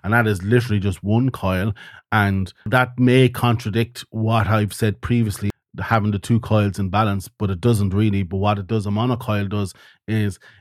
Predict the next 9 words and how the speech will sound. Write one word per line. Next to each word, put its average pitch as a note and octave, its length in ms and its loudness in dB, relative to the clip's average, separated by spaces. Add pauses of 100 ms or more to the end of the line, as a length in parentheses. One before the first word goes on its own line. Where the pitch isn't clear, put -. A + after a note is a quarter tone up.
it G#2+ 100 -2
operates G#2 560 0
on G#2 140 -4
a G2 60 -2
pulse - 580 0
system, B2 520 -4
so G2 200 -4
it F2+ 160 -10
pulses, A2+ 600 0